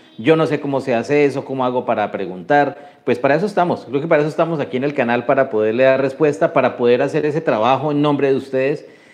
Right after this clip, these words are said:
y poder indagar sobre nuestros programas sociales. Bueno, le escribimos a Prosperidad Social en su cuenta de Facebook, donde ellos hacen todas las publicaciones. Siempre estamos ahí nosotros preguntando, tratando de,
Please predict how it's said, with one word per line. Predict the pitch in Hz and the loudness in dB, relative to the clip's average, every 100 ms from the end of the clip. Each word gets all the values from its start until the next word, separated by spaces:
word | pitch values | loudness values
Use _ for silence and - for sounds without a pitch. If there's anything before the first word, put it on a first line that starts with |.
| - | -2
y | 147 | 0
poder | 143 123 120 | 4 4 4
indagar | 131 139 113 110 107 | 2 0 2 0 -2
sobre | - 127 | 0 0
nuestros | 123 107 - 101 | 0 -4 -4 -8
programas | - 101 104 107 113 123 | -4 -4 -2 -2 -2 -4
sociales. | - 117 87 - 147 113 90 - - - - - | -4 -6 -6 -2 0 0 -2 -12 -20 -20 -20 -4
Bueno, | 151 196 196 - | 0 2 0 -4
le | 123 | 0
escribimos | 139 143 117 131 170 220 | 0 0 -2 0 0 0
a | 208 180 135 110 104 | 0 0 2 0 0
Prosperidad | 139 131 - 110 117 120 | 0 0 0 0 0 0
Social | 160 160 156 160 156 | 0 4 4 4 0
en | 156 147 | -4 -4
su | 123 | -4
cuenta | 120 113 110 | 0 0 2
de | 135 | 2
Facebook, | - 131 175 165 | 4 2 2 2
donde | 127 107 | 0 -2
ellos | 110 | -2
hacen | 127 143 | -4 -6
todas | 131 139 | -2 -2
las | 131 | -2
publicaciones. | - 107 104 90 - 127 147 160 - - _ _ | -4 -6 -6 -8 -4 -4 -2 -6 -8 -20 _ _
Siempre | - 147 151 160 | -2 0 2 0
estamos | 160 156 151 151 | 0 0 0 2
ahí | 117 120 | 2 2
nosotros | 127 143 147 147 143 | -2 -2 -4 -4 -4
preguntando, | 135 110 90 143 170 | -4 -4 0 0 0
tratando | 156 110 113 113 | -2 -4 -4 -2
de, | 135 135 110 - | 0 0 -4 -10